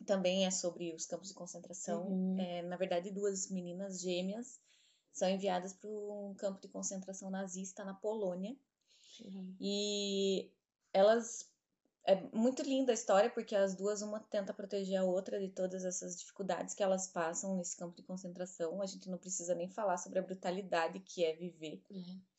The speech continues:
Speaker 1: Viver.
Speaker 2: Sim,
Speaker 1: Não dá
Speaker 2: todo
Speaker 1: nem pra
Speaker 2: mundo
Speaker 1: dizer que é viver lá, né?
Speaker 2: Hum.
Speaker 1: Mas as duas criam códigos, criam jogos pra uma tentar dar força pra outra lá
Speaker 2: Hum.
Speaker 1: dentro.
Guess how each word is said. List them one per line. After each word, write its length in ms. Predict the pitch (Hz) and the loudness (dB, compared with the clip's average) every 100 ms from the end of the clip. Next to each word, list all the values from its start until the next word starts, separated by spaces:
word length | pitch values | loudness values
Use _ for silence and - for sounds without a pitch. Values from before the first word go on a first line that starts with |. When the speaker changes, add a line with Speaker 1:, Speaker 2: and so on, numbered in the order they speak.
| - | -8
Speaker 1:
Viver. 180 | 175 190 | -2 -2
Speaker 2:
Sim, 300 | 220 202 185 | 0 -2 -2
Speaker 1:
Não 140 | 180 | 0
dá 100 | 185 | 4
Speaker 2:
todo 40 | 175 | 4
Speaker 1:
nem 100 | 277 | 4
pra 100 | 277 | 4
Speaker 2:
mundo 100 | 277 | 4
Speaker 1:
dizer 160 | 262 214 | 4 2
que 80 | |
é 40 | 220 | 0
viver 420 | 226 190 185 208 | -2 -2 0 2
lá, 280 | 208 175 226 | 2 2 2
né? 240 | 226 233 - _ - | 0 -2 -6 _ -10
Speaker 2:
Hum. 180 | 190 180 - - _ _ - - _ _ _ | -8 -8 -12 -20 _ _ -20 -20 _ _ _
Speaker 1:
Mas 720 | 185 190 190 190 180 185 185 | 4 8 10 10 10 8 6
as 160 | 214 202 | 2 2
duas 260 | 240 262 - | 6 6 6
criam 300 | 240 247 262 | 2 2 2
códigos, 680 | - 196 214 196 190 180 - | 8 10 10 8 0 -4 -6
criam 300 | - 208 226 | -4 -2 0
jogos 600 | 202 175 185 190 180 - - | 4 4 4 2 0 -4 2
pra 180 | 196 185 | 4 6
uma 220 | 190 220 | 4 0
tentar 300 | 220 214 220 | -4 -2 0
dar 120 | 202 202 | 0 0
força 360 | 202 202 - | 0 0 -2
pra 200 | - 196 | -2 2
outra 360 | 180 185 185 202 | 4 2 0 -2
lá 120 | 185 | -2
Speaker 2:
Hum. 80 | 180 | -2
Speaker 1:
dentro. 640 | 170 175 202 208 240 269 | -2 -2 -4 -6 -6 -6